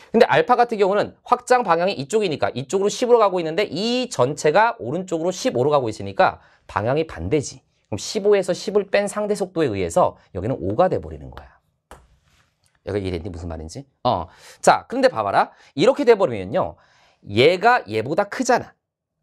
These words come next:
그러면 당연히 해령 자체는 오른쪽으로 십오로 가고 있는데 얘는 이쪽에 있는 판은 왼쪽으로 십으로 가고 있으니까 얘가 더 빠르니까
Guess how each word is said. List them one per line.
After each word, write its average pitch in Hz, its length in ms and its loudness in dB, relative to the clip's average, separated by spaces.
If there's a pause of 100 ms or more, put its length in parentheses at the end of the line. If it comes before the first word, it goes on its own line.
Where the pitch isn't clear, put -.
그러면 196 600 2
당연히 185 480 0 (360)
해령 262 340 4
자체는 214 600 -4
오른쪽으로 208 720 0
십오로 226 400 2
가고 180 180 4
있는데 151 340 -2
얘는 135 300 0
이쪽에 180 340 -2
있는 165 160 -2
판은 185 440 -2
왼쪽으로 185 600 0
십으로 214 300 0
가고 147 180 2
있으니까 110 400 -4
얘가 113 220 0
더 165 140 -2
빠르니까 120 580 -2